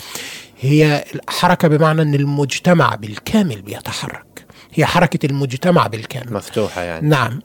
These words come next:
Speaker 1: لكن الحركات بعد السيد جمال الدين الأفغاني هي تنظيمات داخل المجتمع،
Speaker 2: مم.
Speaker 1: لهذا محدودة التأثير، وأثرها زي الأحزاب السياسية بالضبط،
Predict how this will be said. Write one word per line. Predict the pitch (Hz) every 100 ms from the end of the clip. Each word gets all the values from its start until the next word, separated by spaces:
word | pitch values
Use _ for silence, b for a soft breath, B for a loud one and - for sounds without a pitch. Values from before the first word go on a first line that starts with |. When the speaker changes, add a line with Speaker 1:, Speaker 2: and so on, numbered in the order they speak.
| -
Speaker 1:
لكن | 165 165 175 160
الحركات | 151 135 - 160 190 190
بعد | 160 170
السيد | 143 - 175
جمال | 151 151 160
الدين | 147 175
الأفغاني | 156 139 147 180 190 185 -
هي | 147 165 156 - _
تنظيمات | - 170 156 139 143 139 175 - _
داخل | 185 - 127
المجتمع، | 113 110 - - 117 - B B 92
Speaker 2:
مم. | 90
Speaker 1:
لهذا | 147 156 143 117
محدودة | 127 - 139 160 151
التأثير، | - - - - 185 - - B B B B -
وأثرها | 165 - 220 202 175
زي | 180
الأحزاب | 160 - - 151
السياسية | 127 - 131 - 131
بالضبط، | 113 113 117 - _